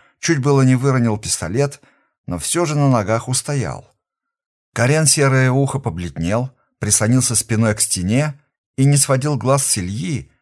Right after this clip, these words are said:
точно пытался просканировать его. «Сова, ты чего, совсем рехнулся?» первым заговорил Нир Аспис. «Тебя там Регинка случаем на тяжеляк не подсадила?» «Кончай придуриваться, Сова!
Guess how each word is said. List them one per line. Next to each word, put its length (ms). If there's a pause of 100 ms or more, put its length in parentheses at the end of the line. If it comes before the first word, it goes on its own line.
(220)
точно 380
пытался 460
просканировать 840
его. 340 (1000)
«Сова, 600 (240)
ты 100
чего, 260
совсем 420
рехнулся?» 640 (420)
первым 340
заговорил 640 (120)
Нир 300
Аспис. 580 (520)
«Тебя 320
там 220
Регинка 460
случаем 500
на 80
тяжеляк 500
не 80
подсадила?» 720 (1080)
«Кончай 420
придуриваться, 640
Сова! 480